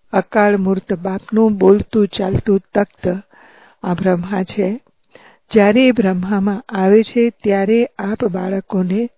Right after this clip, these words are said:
રચે છે. પ્રશ્ન છે, અક્કલવાન બાળકો કયા રહસ્યને સમજીને સારી રીતે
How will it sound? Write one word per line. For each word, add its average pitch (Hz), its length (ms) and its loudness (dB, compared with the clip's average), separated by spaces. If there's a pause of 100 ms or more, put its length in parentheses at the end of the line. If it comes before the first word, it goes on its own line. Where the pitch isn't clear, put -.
(120)
રચે 185 400 -2
છે. - 320 -10 (1040)
પ્રશ્ન 214 420 2
છે, 226 160 0
અક્કલવાન 247 600 0
બાળકો 208 460 0
કયા 214 420 -2
રહસ્યને 202 840 -2
સમજીને 214 720 -4 (840)
સારી 240 440 2
રીતે 202 580 0